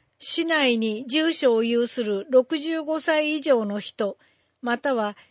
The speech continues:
四十歳以上の認知症の症状などがある人。申し込み、随時受付。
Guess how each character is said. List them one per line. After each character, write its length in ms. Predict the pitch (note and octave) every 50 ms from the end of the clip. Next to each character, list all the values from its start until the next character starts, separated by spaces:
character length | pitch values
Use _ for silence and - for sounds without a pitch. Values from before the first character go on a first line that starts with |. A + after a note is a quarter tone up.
| _ _ _ B3+
四 220 | C4+ C#4+ D#4 D#4+
十 140 | D4 E4+ E4
歳 400 | D#4+ - - E4 D4+ D4+ D4+ D#4
以 40 | D4+
上 260 | C#4 D4+ B3+ A#3 A3
の 260 | G#3+ G#3+ G3+ G3+ G#3 - D#4
認 240 | B3+ C4 D4 D#4+ D#4+
知 160 | D#4+ - E4
症 240 | - E4+ D#4+ D4+ D4+
の 140 | D4+ D4+ D4+
症 300 | - - D#4+ D4+ D#4 D4
状 220 | D4 D#4 D4+ C#4+ B3
な 180 | B3 C4 C4+
ど 120 | B3+ B3+ A3+
が 220 | G#3 G3+ G3+ G#3+
あ 60 | A#3+
る 100 | A3+ G3+
人。 380 | F#3 - - - - D#3+ - - _ _ _ _ _ _ _ _ _ _ _ _ _ _ -
申 160 | B3 C4 C#4+
し 120 | C4+ - -
込 160 | - C4+ A#3
み、 220 | A3+ A3 G3+ - _ _ _ _ _ _ _
随 320 | B3+ A3 B3 D4+ D#4+ D#4 C#4
時 180 | A3 A3+ A3 G#3
受 260 | G#3+ G3 - A#3 A3
付。 360 | G3+ - - - G#3+ F#3+ F#3